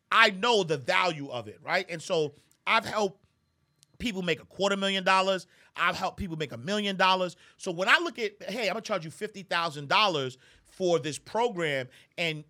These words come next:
and you're gonna make six figures," not just once, though. You're gonna keep making six figures every single year if you keep running the play.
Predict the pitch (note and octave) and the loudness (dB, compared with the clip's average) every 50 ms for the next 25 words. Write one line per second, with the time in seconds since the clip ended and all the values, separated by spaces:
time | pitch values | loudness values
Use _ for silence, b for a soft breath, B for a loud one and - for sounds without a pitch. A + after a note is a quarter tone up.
0 | - D#3 D3+ D3 D3 C#3+ C#3 F3+ G#3+ G3+ G#3+ G3 F#3 F3+ E3 - - - F#3 - | -8 -6 -4 -4 -4 -6 -4 -4 -2 -2 -2 -2 -2 -4 -4 -6 -6 -8 -8 -8
1 | - - - A#3+ B3 F#3+ F3+ E3 D#3+ D3+ - - - B2 D3 F#3+ B3 E4+ - - | -8 -10 -8 -6 -4 -2 -2 -2 -2 -4 -8 -14 -14 -8 0 2 2 2 2 0
2 | B3+ E3+ D3 D#3 G#3+ D4+ D#4 B3 - - E3+ D#3 D3 D#3 D#3 B B B B B | -4 -4 -2 0 0 0 0 -2 -8 -4 -2 -2 -2 -2 -6 B B B B B
3 | B C3+ A3 D4 D4+ F4 C4+ G#3+ - - - D#4+ E4+ D#4+ A#3 A#3 G#3+ - F3+ E3+ | B -4 -4 -2 -2 -2 -2 -4 -6 -6 -4 -4 -4 -4 -2 -6 -6 -6 -6 -10
4 | - - F3 - - - D#3 B2+ G#2+ G#2+ - - - G3+ A3 G3+ A3 F#3+ - - | -8 -10 -10 -10 -8 -8 -8 -8 -8 -10 -14 -6 0 0 0 0 -2 -10 -8 -10
5 | A3 G3+ F3 E3 D3 D3+ E3+ B3 B3+ G#3+ D#3 - G3 - - - G#3+ E3 E3 F3 | -10 -8 -6 -6 -6 -6 -6 -4 -4 -4 -6 -6 -16 -18 -14 -14 -12 -8 -6 -6
6 | E3+ D#3 C#3 B2+ - - A3 C4+ B3+ F#3+ D#3+ | -6 -6 -10 -10 -12 -6 -2 0 0 0 -2